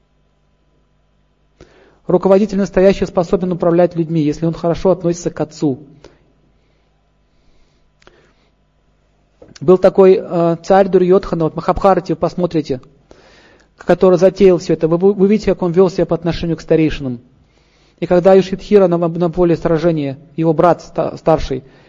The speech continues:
пришел на ту сторону, где были враги, так получилось по истории, что и врагами стали, и выразил почтение своему отцу, своим отцам и своим дедам, они дали все ему благословение. Говорят:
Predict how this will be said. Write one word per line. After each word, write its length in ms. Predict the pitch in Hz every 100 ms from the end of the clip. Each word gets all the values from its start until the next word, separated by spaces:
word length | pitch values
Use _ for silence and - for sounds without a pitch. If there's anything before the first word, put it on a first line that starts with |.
| _ _ _ _ _ _ -
пришел 340 | 185 - 220
на 120 | 190
ту 100 | 190
сторону, 400 | 185 208 208 190
где 160 | 170 175
были 340 | 175 170 165 -
враги, 500 | 165 185 165 160 131 -
так 120 | 165
получилось 460 | - 175 170 180 135
по 100 | 151
истории, 460 | 139 175 151 131 127
что 160 | - -
и 40 | 151
врагами 340 | 156 165 151
стали, 320 | - 143 135
и 180 | - 180
выразил 280 | 190 185 180
почтение 500 | 185 175 - 190 165
своему 380 | - 165 160 165
отцу, 420 | 165 196 185 180
своим 280 | 147 160 156
отцам 300 | 156 180 160
и 40 |
своим 600 | 147 160 156 147 147 156
дедам, 380 | 147 151 180 180 - _ _ _ _ _ _ _ _ _ _ _ _ -
они 200 | 170 180
дали 240 | 196 190
все 160 | 170 185
ему 140 | 170
благословение. 600 | 160 156 175 156 151 143
Говорят: 180 | 143